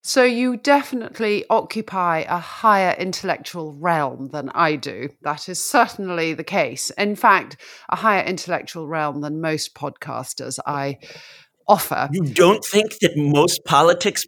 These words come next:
Speaker 2: podcasts talk about <laughs> Ibn Rushd's double truth theorem and how it relates <laughs> to Russian trolls? Whenever I see Russian trolls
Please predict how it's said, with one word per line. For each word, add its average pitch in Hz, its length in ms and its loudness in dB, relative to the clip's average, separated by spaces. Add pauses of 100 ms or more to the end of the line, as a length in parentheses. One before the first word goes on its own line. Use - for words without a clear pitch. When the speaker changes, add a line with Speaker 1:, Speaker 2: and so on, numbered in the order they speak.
Speaker 2:
podcasts 180 640 0
talk 160 280 0
about 147 380 2
<laughs> - 0 -
Ibn 143 300 4
Rushd's 147 540 2
double 135 420 2
truth 143 400 0 (240)
theorem 175 480 0 (720)
and 147 260 2 (140)
how 156 300 4
it 160 100 4 (120)
relates 143 580 2
<laughs> - 140 -12
to 151 240 6
Russian 139 520 2
trolls? 139 680 2 (480)
Whenever 233 480 6
I 208 200 8
see 214 360 0
Russian 160 440 4
trolls 156 600 2